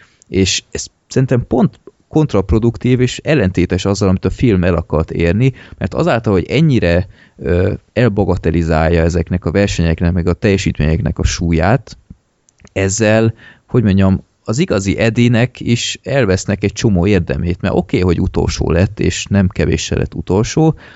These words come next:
de kiérdemelte azt, hogy ő oda mehessen. És, és ezt nem, ö, ilyen, ilyen égi ajándékok miatt csinálta, hanem azért, mert edzett,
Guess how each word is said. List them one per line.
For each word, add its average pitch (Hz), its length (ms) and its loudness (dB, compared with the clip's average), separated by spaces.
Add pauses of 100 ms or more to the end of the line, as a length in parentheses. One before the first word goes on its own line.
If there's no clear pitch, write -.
(140)
de 131 100 -2
kiérdemelte 92 840 0
azt, 113 220 -4
hogy 113 180 -2
ő 104 240 2 (140)
oda 92 240 -2
mehessen. 69 640 -4 (380)
És, - 420 -2
és - 200 -4
ezt 117 180 -2
nem, 131 360 2
ö, 98 380 0
ilyen, 95 400 0
ilyen 90 260 -2
égi 95 520 2 (400)
ajándékok 92 800 2
miatt 95 460 2
csinálta, 135 500 -2
hanem 208 300 0
azért, 117 300 2
mert 110 200 -2
edzett, 110 640 -4